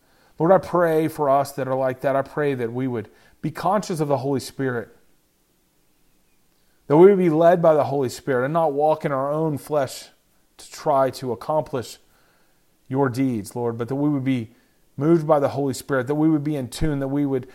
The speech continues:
when we feel that urge to talk about you, we would check with the Holy Spirit and we would say, "Is this right? Lord, give me the words," and that we would step out in faith.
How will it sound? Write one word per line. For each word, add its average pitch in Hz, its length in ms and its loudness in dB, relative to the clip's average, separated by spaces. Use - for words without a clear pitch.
when 143 140 -4
we 147 100 0
feel 190 180 2
that 156 140 2
urge 160 240 2
to - 100 -10
talk 147 200 -2
about 143 260 -2
you, 170 80 0
we 156 100 2
would 143 160 -2
check 170 180 -2
with 160 120 -8
the 151 60 -2
Holy 151 240 -4
Spirit 165 380 -2
and 143 80 -6
we 147 120 -4
would 143 160 -6
say, 147 280 -2
"Is 135 160 -2
this 165 200 -2
right? 156 320 4
Lord, 156 280 0
give 151 240 -2
me 160 160 -2
the 131 100 -4
words," 143 500 0
and 127 120 -6
that 131 60 -4
we 135 120 -2
would 120 140 -8
step - 340 -6
out 117 140 -2
in 101 100 -10
faith. 87 400 -18